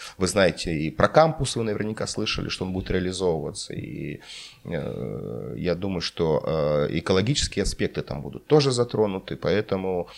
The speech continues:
мы понимаем, что это необходимо, и это одна, и, кстати, прописана в социально-, стратегии социально-экономического развития, как город, э, который обладает, э, экологическими компетенциями. Поэтому в этом направлении город будет, безусловно, развиваться.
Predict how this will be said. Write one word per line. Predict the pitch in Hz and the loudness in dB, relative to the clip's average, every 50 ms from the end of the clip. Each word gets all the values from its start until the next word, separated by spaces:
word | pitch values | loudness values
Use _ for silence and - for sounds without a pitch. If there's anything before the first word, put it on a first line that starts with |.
| - - - - - | -18 -18 -20 -18 -12
мы | - 85 101 117 | -4 -2 -2 0
понимаем, | 117 113 107 101 98 101 113 127 131 120 104 90 | 0 -2 -2 0 0 2 4 4 4 4 2 -2
что | - - - - 85 80 - - | -4 -6 -2 0 0 0 0 0
это | 98 107 110 - - 95 92 - - - _ | 0 -2 0 0 -2 -2 -2 -2 -6 -8 _
необходимо, | 98 98 98 87 - - - 92 95 87 104 123 131 123 98 73 | 0 2 2 2 2 2 0 -2 -2 0 -2 -2 0 0 0 -2
и | 67 - - 85 | -2 -2 -4 -2
это | 92 95 95 - 80 71 78 | -2 -2 -2 0 0 0 0
одна, | 87 90 101 101 | 0 0 0 -2
и, | - - - 80 78 | -2 -2 -4 -4 -4
кстати, | - - - 98 82 | -4 -2 -2 -2 2
прописана | - - 113 - 123 - - 101 | 2 2 2 2 0 -2 -2 -4
в | 85 | -4
социально-, | - - - 104 95 92 90 80 76 80 82 | 0 2 4 4 4 4 2 2 2 2 0
стратегии | - - - - 110 98 | 0 -2 0 0 0 -2
социально-экономического | - - - 101 87 80 76 - 90 80 71 - - - 104 110 107 | -2 0 2 4 4 4 2 0 -2 -2 -2 -2 0 2 2 4 4
развития, | 110 113 107 117 120 120 - 107 107 | 4 0 0 -2 -4 -2 -2 -4 0
как | - 98 90 90 | 0 0 -2 0
город, | 92 95 101 95 90 - - - | 0 2 2 2 2 0 -4 -6
э, | - - 87 - - - - - - - | -4 -4 -4 -4 -6 -10 -16 -16 -10 -10
который | 87 - - 90 87 | -8 -4 0 0 2
обладает, | 82 85 85 87 90 85 85 78 - - 82 | 4 4 4 6 6 6 6 6 2 0 -2
э, | 78 78 80 78 82 | 0 0 0 0 -2
экологическими | 92 - 107 101 98 98 104 101 - - - - - 92 87 82 80 78 73 | 0 2 2 2 2 0 -2 -4 -4 -4 -4 -4 -4 -4 -4 -4 -4 -6 -4
компетенциями. | - 92 90 80 95 - 92 85 80 80 - - - - - - - - - - - - - - _ _ | -4 -6 -6 -4 -4 -2 -2 -2 -2 -4 -8 -8 -8 -10 -10 -10 -12 -16 -18 -18 -18 -18 -18 -20 _ _
Поэтому | 87 85 - - 90 | -4 -2 0 2 2
в | 135 | 2
этом | - - 107 | 2 2 0
направлении | 95 - - 107 113 107 90 | -2 -2 -2 -2 -2 -2 0
город | 82 104 110 98 82 | 0 0 0 -2 -2
будет, | 82 92 76 | -4 -6 -6
безусловно, | 71 80 107 107 120 117 - - 110 90 82 80 71 | -4 -4 -4 -2 -4 -4 2 4 4 4 4 0 -4
развиваться. | 76 76 - 78 71 69 - - - - | -4 -4 -4 -6 -6 -6 -8 -10 -12 -12